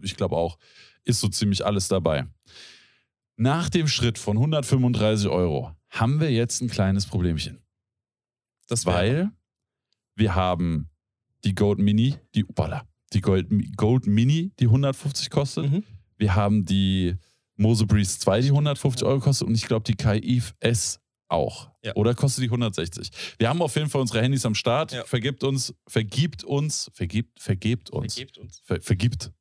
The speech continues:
Speaker 1: vergibt, Junge. Äh, vergebt uns, wenn wir, welchen Preis googelst du jetzt?
Speaker 2: Äh, Kaif S zwei.
Speaker 1: Kaif S zwei. Gut. Ähm, dann kann ich noch mal kurz gucken, wie der Preis von der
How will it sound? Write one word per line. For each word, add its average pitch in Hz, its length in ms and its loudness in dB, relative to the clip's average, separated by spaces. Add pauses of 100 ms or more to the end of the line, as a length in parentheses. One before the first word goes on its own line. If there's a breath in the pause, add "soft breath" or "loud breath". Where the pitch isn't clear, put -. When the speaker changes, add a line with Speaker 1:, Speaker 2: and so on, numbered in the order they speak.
Speaker 1:
vergibt, 110 400 0
Junge. 87 180 -2 (280 loud breath)
Äh, 117 200 0
vergebt 120 480 0
uns, 143 320 -2
wenn 120 160 2
wir, 120 180 2
welchen 110 240 -2
Preis 101 220 -2
googelst 143 280 0
du 156 40 0
jetzt? 165 240 -4 (200)
Speaker 2:
Äh, 107 100 -20
Kaif 117 260 -20
S - 200 -18
zwei. 110 240 -6 (160)
Speaker 1:
Kaif 101 260 0
S 92 200 -4
zwei. - 180 -4 (480 soft breath)
Gut. 104 200 -4 (400)
Ähm, 98 480 0 (800)
dann 101 160 0
kann 107 140 2
ich 101 140 0
noch 110 140 2
mal 107 140 0
kurz - 280 -2
gucken, 110 440 0
wie 98 180 0
der 95 160 0
Preis 95 400 0
von 98 280 0
der 92 500 2